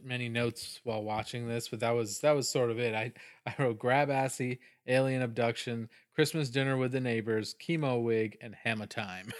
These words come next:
<laughs> After that, I stopped taking notes 'cause I was like, "All right,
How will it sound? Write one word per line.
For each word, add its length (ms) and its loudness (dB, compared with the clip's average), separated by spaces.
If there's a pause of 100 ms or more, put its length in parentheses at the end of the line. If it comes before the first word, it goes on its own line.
(120)
<laughs> 840 2
After 300 8
that, 240 10
I 100 6
stopped 320 0
taking 300 2
notes 260 0
'cause 160 -6
I 100 2
was 140 -2
like, 140 0
"All 180 6
right, 220 4